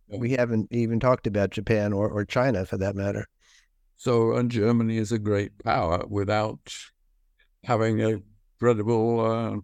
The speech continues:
Speaker 1: armed force. Um,
Speaker 2: Well,
Speaker 1: it's still
Speaker 2: it's,
Speaker 1: controversial.
Speaker 2: it's a
Speaker 1: It's
Speaker 2: member
Speaker 1: still
Speaker 2: of
Speaker 1: contro-
Speaker 2: the, the most
Speaker 1: I know,
Speaker 2: powerful
Speaker 1: totally.
Speaker 2: Yeah, a
Speaker 1: Yeah.
Speaker 2: military
Speaker 1: But
Speaker 2: alliance in the history of the world.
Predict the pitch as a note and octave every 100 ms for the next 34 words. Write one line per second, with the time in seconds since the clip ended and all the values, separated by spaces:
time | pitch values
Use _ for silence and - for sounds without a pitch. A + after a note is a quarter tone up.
0 | - A#2 A2+ B2 A#2 - F3+ - - -
1 | _ _ _ - _ _ _ _ _ _
2 | - A2+ A2 G#2 G#2 E3+ F3+ C#3+ C3+ C3+
3 | C3 C3 F#3 F#3 D3 F3 D#3 D3+ C#3 B2+
4 | B2 G#2 G#2 F#2 F#2+ D3 D3+ E3+ B2+ B2+
5 | B2+ B2+ G#2+ - - A#2+ B2 A2+ B2 A#2+
6 | - _ _ _ - _ - C3+ B2+ -
7 | D3+ A#2+ G#2+ F#2+ A2 F#2+ F#2 F2 - -
8 | _ _ - D3 C3 G2 A2+ G#2 C#3 C3
9 | C#3+ A#2 A2+ A#2+ C3+ C3 A#2 A2+ A2+ C3+
10 | A#2+ C#3+ - B2 A2 G2 B2 C#3 F2+ F#2+